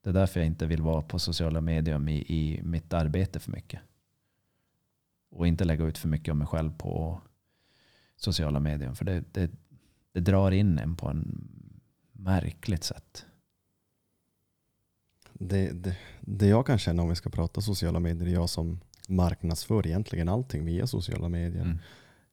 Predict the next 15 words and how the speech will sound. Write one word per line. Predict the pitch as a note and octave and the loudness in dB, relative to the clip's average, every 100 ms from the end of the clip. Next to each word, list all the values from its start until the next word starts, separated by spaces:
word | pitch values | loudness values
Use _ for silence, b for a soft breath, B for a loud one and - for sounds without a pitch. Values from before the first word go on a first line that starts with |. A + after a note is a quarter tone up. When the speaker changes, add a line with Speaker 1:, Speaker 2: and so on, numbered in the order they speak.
| _ | _
Speaker 2:
Ibland | F#2+ F2 E2 G2 B2+ B2 - | -4 -2 2 2 2 0 0
när | F#2 E2+ | 0 2
jag | E2+ E2 E2 G2+ G2 _ _ _ _ _ _ _ _ _ - | 2 0 -2 -6 -10 _ _ _ _ _ _ _ _ _ -4
tänker | F#2+ F2+ E2 | 0 0 0
tillbaka | F2 E2+ G2 - F2+ | -2 0 -2 -2 -4
så | - E2+ F2+ - _ _ _ - - | -2 -2 -4 -8 _ _ _ -18 -6
kan | - | 0
jag | F2 | 2
känna | G2 G2+ E2 F#2 G#2 - - - - | 2 2 2 2 0 -2 -6 -14 -8
med | F2+ | 0
handen | F2+ F2 | 2 2
på | E2+ | 0
hjärtat | E2 E2 - - | 0 0 -4 -4
att | D#2 - _ _ _ _ _ _ _ _ _ _ _ _ _ - | -4 -6 _ _ _ _ _ _ _ _ _ _ _ _ _ -6
ibland | G#2 G2+ A#2 | 0 2 2